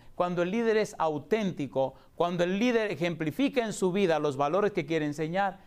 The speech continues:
entonces no hay ninguna presión. No tiene que asustarse, no tiene que ponerse nervioso, porque él no está liderando para hombres, sino para la gloria de Dios. No lo llamaron los hombres, sino que lo llamó Dios. Y entonces Dios se encarga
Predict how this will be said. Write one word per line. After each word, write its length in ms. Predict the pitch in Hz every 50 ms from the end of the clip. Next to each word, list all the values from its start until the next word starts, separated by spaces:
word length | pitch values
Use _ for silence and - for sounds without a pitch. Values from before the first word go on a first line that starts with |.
| - - -
entonces 340 | - 139 170 165 - 160 156
no 60 | 156
hay 80 | 156 160
ninguna 360 | 156 151 143 160 160 151 147
presión. 460 | - 139 127 - 131 120 107 87 85 - - - - - - - _ _ _ - - - -
No 100 | 143 143
tiene 220 | 175 175 170 160
que 80 | - 160
asustarse, 720 | 143 - 151 127 - - 151 143 127 - - - - - - _ _ - _
no 100 | 156 156
tiene 220 | 135 180 180 170
que 100 | 151 165
ponerse 360 | 135 139 147 156 147 131 156 151
nervioso, 520 | 143 131 131 135 123 110 95 - - 80 - _ _ _ _ _ _ - - - -
porque 300 | - 143 131 - - 160
él 100 | 151 151
no 80 | 160 180
está 220 | 180 175 175 170
liderando 520 | 170 160 151 135 143 147 151 156 143 139
para 220 | 139 127 120 120 123
hombres, 480 | 143 165 156 143 117 101 98 95 - - - - _ - _
sino 280 | - - 120 113 117 110
para 180 | - 117 107 107
la 100 | 110 107
gloria 320 | 110 107 107 107 98 92
de 160 | 92 92 92
Dios. 560 | 98 98 95 101 - - - - - - - - - - - - _ - - - - - - - - -
No 160 | 127 131 135
lo 80 | 139 143
llamaron 500 | 135 143 135 139 151 175 202 220 220 220
los 180 | 220 196 -
hombres, 440 | 190 165 139 110 101 101 98 - - - - - - _
sino 320 | - - - 120 120 120 117
que 80 | 120
lo 80 | 113 110
llamó 400 | 107 104 101 98 101 113 117 107
Dios. 640 | 101 104 117 135 131 104 - - - - - - - - - - - - - - - -
Y 100 | - 127
entonces 440 | 127 117 117 131 131 127 120 143 131
Dios 180 | 117 120 110 -
se 80 | 143
encarga 600 | 139 131 123 131 123 117 107 98 90 92 95 110